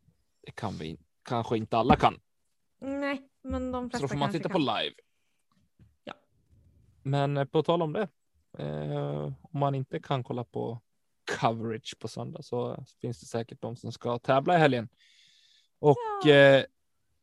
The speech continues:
Speaker 1: på lördag så har vi ju Revolution Race Tour nummer fem i Falkenberg.
Speaker 2: Mm.
Speaker 1: Ska du spela, Elina?
Speaker 2: Nej.
Speaker 1: Nej.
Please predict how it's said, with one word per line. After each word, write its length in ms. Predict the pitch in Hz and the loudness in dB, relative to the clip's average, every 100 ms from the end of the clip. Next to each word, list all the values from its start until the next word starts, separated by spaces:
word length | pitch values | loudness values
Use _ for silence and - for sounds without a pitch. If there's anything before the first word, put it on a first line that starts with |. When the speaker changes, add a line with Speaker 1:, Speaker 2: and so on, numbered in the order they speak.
| _ _ _ _ - | _ _ _ _ -6
Speaker 1:
på 100 | - | 6
lördag 400 | 156 151 156 160 | 8 8 6 4
så 100 | - | 4
har 100 | 160 | 2
vi 80 | 143 | 4
ju 140 | 147 147 | 6 8
Revolution 480 | 143 143 143 151 143 | 6 4 0 0 0
Race 480 | 139 139 135 - - | 0 0 -4 -6 -4
Tour 340 | 147 147 143 - | -2 0 -2 -4
nummer 420 | 135 135 131 123 123 - - - | -2 0 2 0 -2 -8 -16 -6
fem 340 | 127 185 233 | -4 -4 -6
i 220 | - 120 | -6 -6
Falkenberg. 540 | 120 - 113 120 120 233 - _ _ _ _ _ _ _ - | -4 -4 -4 -4 -6 -6 -14 _ _ _ _ _ _ _ -14
Speaker 2:
Mm. 300 | 190 180 381 _ _ _ _ _ _ _ _ _ - | -12 -12 -16 _ _ _ _ _ _ _ _ _ -20
Speaker 1:
Ska 180 | - 127 | -10 -6
du 80 | 120 | -6
spela, 300 | - 127 123 | -4 -4 -2
Elina? 300 | 131 151 214 _ - _ _ _ | -4 -6 -10 _ -20 _ _ _
Speaker 2:
Nej. 300 | - 214 320 - _ _ _ _ _ _ - _ | -10 -8 -8 -14 _ _ _ _ _ _ -20 _
Speaker 1:
Nej. 440 | 135 120 117 165 | -12 -10 -8 -10